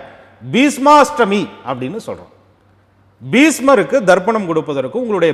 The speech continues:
பித்துர்களுக்கு பிரார்த்தனைகளை கடன்களை நீங்க நிறைவேற்றி அவர்களை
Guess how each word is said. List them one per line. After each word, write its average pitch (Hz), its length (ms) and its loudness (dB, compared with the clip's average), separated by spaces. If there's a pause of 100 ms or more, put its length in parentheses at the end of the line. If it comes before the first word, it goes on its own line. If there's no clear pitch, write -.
பித்துர்களுக்கு 208 680 -2 (760)
பிரார்த்தனைகளை 202 560 0 (140)
கடன்களை 185 500 -4
நீங்க 180 180 -10
நிறைவேற்றி 165 500 -2
அவர்களை 170 280 -4